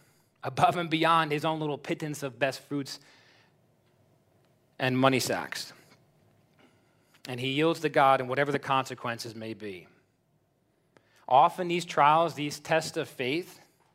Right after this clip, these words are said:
that draw us closer to the Lord than we've ever been before are some of the hardest things that we'll walk to or through in this life, right? The death of a loved one,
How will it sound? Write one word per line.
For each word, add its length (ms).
that 280
draw 420
us 120
closer 600
to 80
the 120
Lord 180
than 80
we've 160
ever 240
been 220
before 500
are 400
some 160
of 40
the 80
hardest 460
things 240
that 120
we'll 120
walk 280
to 240
or 80
through 400
in 180
this 200
life, 420
right? 120
The 60
death 280
of 80
a 40
loved 300
one, 240